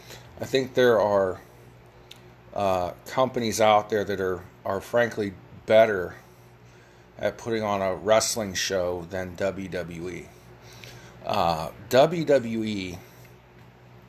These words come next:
some may ha-, have known it as we were growing up as the World Wrestling Federation, but, uh,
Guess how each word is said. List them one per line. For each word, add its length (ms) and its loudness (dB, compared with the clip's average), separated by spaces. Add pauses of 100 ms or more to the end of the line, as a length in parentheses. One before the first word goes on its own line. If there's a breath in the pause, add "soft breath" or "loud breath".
(500)
some 340 0
may 280 -2
ha-, 340 -4
have 400 0
known 400 -2
it 240 -8 (500 loud breath)
as 240 -2
we 100 0
were 160 0
growing 460 0
up 200 0
as 240 -4
the 80 -6
World 480 0
Wrestling 560 0
Federation, 1080 -2 (1300 loud breath)
but, 380 2
uh, 380 2